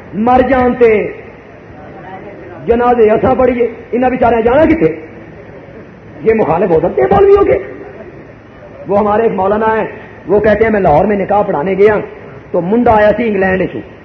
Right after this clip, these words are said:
آج یار انگلینڈ والے کوئی زیادہ ہی نہیں ہوگا۔ نہیں، حضرت تو پھر حضرت ہے نا،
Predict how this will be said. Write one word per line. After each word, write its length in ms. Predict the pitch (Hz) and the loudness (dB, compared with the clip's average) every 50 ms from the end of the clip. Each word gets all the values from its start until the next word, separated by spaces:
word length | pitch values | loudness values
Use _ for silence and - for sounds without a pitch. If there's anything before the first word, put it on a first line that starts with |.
| - - - - - - - - - - - - - - | -20 -20 -20 -20 -20 -20 -20 -20 -20 -20 -20 -20 -14 -10
آج 140 | 123 139 147 | -8 -8 -6
یار 160 | 156 143 151 170 | -4 -4 -4 -4
انگلینڈ 320 | 160 147 139 143 151 170 | -6 -6 -6 -6 -6 -6
والے 180 | 165 143 143 143 | -6 -8 -8 -8
کوئی 120 | - 139 120 | -8 -6 -6
زیادہ 200 | 127 127 127 156 | -4 -4 -2 -2
ہی 60 | 165 | -2
نہیں 120 | 202 202 | -2 -4
ہوگا۔ 360 | 185 165 156 151 - 143 151 170 - - 170 170 165 - 185 170 143 - - - - 143 - - - - - - - - - - - - - - - - | -6 -6 -8 -10 -14 -16 -16 -16 -16 -16 -18 -18 -18 -18 -18 -18 -18 -18 -20 -18 -18 -20 -20 -20 -20 -20 -20 -20 -20 -20 -20 -20 -20 -20 -20 -20 -10 -4
نہیں، 120 | 165 160 123 | -2 -2 -2
حضرت 260 | 127 139 165 202 202 | 0 0 -2 -2 -2
تو 60 | - 156 | -2 -2
پھر 140 | 156 143 | -2 -2
حضرت 280 | 117 117 139 202 - - | -2 0 0 0 0 0
ہے 60 | 127 | -2
نا، 80 | 110 | -6